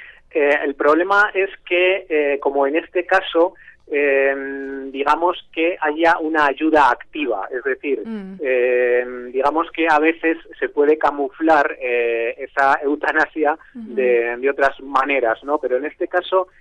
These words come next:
Speaker 1: eh, ha sido un, una acción directa por ca-, parte de, de este hombre,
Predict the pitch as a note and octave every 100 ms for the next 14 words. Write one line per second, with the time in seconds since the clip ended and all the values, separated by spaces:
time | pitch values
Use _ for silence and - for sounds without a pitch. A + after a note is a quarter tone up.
0 | _ D3+ C#3+ C3+ C#3 C#3 D#3 - E3+ E3
1 | F3 E3+ F3+ D#3+ D#3 D#3 D#3 D3+ D3 D3
2 | E3+ E3 D#3+ - - E3 D#3 D3 D3 G#3+
3 | - A2+ - A#2+ A#2 C3 - C#3+ C#3 C#3+
4 | C#3 C#3 C#3 C3+ C#3 C#3 D3 D3 D#3 C#3
5 | D#3